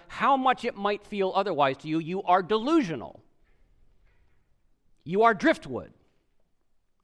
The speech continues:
Deal with it. And in fact, it's refreshing sometimes to hear atheists, just,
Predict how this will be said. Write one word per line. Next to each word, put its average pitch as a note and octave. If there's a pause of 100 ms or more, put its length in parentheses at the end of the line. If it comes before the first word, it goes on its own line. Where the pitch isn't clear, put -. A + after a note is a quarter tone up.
(680)
Deal D4+
with C#3
it. -
And B2
in C3+
fact, F#3+
it's D3+ (100)
refreshing F3+
sometimes A#2
to B2
hear D3
atheists, G#2+
just, -